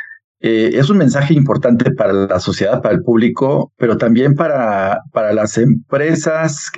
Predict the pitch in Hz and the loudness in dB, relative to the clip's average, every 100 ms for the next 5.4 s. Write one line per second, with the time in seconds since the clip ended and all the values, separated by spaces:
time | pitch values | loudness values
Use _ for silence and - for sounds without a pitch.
0 | - 110 110 - 110 107 117 147 214 185 | -4 -2 0 0 -2 0 0 0 0 2
1 | 117 107 120 208 302 165 110 98 107 101 | 2 2 2 2 2 2 2 2 2 0
2 | - 131 - - 127 139 135 139 143 151 | -2 -2 -2 -2 0 2 2 2 2 0
3 | 147 139 123 117 107 - 101 - 123 120 | 0 0 2 4 2 2 0 0 0 2
4 | 120 117 117 - - 127 113 101 101 113 | 0 0 0 -4 -4 0 0 0 2 2
5 | 113 117 113 | 4 2 0